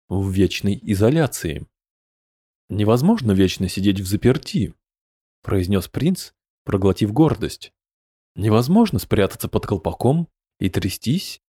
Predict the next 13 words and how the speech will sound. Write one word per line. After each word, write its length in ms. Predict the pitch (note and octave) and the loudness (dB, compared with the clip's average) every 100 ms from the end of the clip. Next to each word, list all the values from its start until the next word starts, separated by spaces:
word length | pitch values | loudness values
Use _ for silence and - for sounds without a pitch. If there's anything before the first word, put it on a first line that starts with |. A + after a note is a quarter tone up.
| _ - | _ -2
надеяться, 560 | G#2+ A#2 G3+ - F#3 | 2 6 4 4 0
что 200 | - C3 | 0 0
нас 380 | G#2 A2 - - _ _ _ | 2 2 0 -8 _ _ _
минёт 600 | - G2+ G2+ D#3 - - _ | -2 2 4 2 0 -8 _
горькая 440 | - F#2+ F#2 - G2+ | -2 2 2 2 -2
чаша». 580 | - F3 E3 - - - _ _ _ - | 0 0 0 -4 -8 -10 _ _ _ -2
Которую 460 | F#2+ - G2 G2 F#2+ | 0 4 4 4 4
испили 340 | - G#2+ G2+ | 2 0 2
другие. 640 | G2 A#2+ C3+ F#3 G#2 - - _ _ _ _ _ _ _ _ _ _ | 2 2 2 2 0 -2 -12 _ _ _ _ _ _ _ _ _ _
«Эльфы 640 | F#2+ G#2 C3+ B2+ - A#2+ | -2 0 2 0 0 0
здесь 680 | A2 G#2+ F#2 G2 G2 - - - - - | 0 -2 0 0 0 -6 -16 -20 -20 -12
в 180 | E2+ E2+ | -8 -2
безопасности», 1500 | F#2+ F#2+ G2+ - B2+ C3 - - E2 D2+ - - - D2+ | 0 2 0 0 0 0 -4 -8 -10 -10 -12 -14 -12 -10